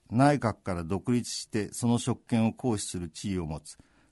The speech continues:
合議制の行政機関のことを言います。こうした行政委員会には、人事院、公正取引委員会、国家公安委員会、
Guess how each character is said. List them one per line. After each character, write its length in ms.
合 240
議 140
制 240
の 260
行 220
政 360
機 60
関 300
の 160
こ 100
と 160
を 60
言 100
い 20
ま 120
す。 200
こ 160
う 60
し 100
た 100
行 220
政 340
委 60
員 120
会 220
に 140
は、 180
人 400
事 140
院、 220
公 260
正 280
取 220
引 80
委 80
員 160
会、 240
国 120
家 200
公 380
安 160
委 40
員 140
会、 260